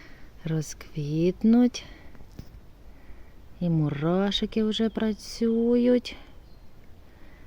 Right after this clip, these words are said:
Отака краса в нас скоро буде. Красиві такі піончики. Лілії трошки відходять, але все одно, бачите, знизу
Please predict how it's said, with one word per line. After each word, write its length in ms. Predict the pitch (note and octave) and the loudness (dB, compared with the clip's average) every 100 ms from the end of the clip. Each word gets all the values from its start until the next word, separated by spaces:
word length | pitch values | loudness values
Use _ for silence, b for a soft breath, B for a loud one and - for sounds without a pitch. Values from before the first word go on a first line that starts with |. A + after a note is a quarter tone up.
| B B - - | B B -2 -2
Отака 400 | E3 D#3+ - D#3+ | -4 -4 -2 -2
краса 600 | D#3 E3+ E3 - D3+ D3+ D3 | -2 -2 -2 -2 -2 -2 0
в 40 | |
нас 220 | D#3 D3+ | -2 -2
скоро 380 | - D#3 D#3+ D#3+ | -4 -2 0 -2
буде. 520 | D3 D3+ D#3 D3+ D#3 - - - B B B B B B B - | -2 -4 -2 0 -2 -4 -14 -18 B B B B B B B -6
Красиві 840 | D#3 D#3 - - - F#3 F3+ F3 | -2 -2 -4 -8 0 2 4 2
такі 360 | - E3+ - E3+ | 2 -2 0 -4
піончики. 1120 | - F3 E3+ E3+ E3+ E3 D#3+ F3 - - E3+ B B B B B - - - B B B B B B B B - - - - - | 0 2 4 2 2 0 -2 -6 -6 -2 -2 B B B B B -20 -20 -18 B B B B B B B B -18 -20 -20 -12 0
Лілії 480 | F#3 G3+ G3 F#3 F3+ | 6 8 8 8 6
трошки 500 | - F#3 - - F#3 | 4 2 2 0 0
відходять, 720 | F3 - - G3+ A3+ A3 G#3 | 0 -4 2 4 6 6 4
але 260 | F#3 F3+ F3+ | 2 2 2
все 240 | - - | 0 2
одно, 360 | F3+ F3 G3+ G#3 | 4 6 6 6
бачите, 500 | F#3+ G3 F#3+ F#3 F3 | 6 4 2 2 2
знизу 460 | E3+ F#3 F3 F3+ | 4 6 6 4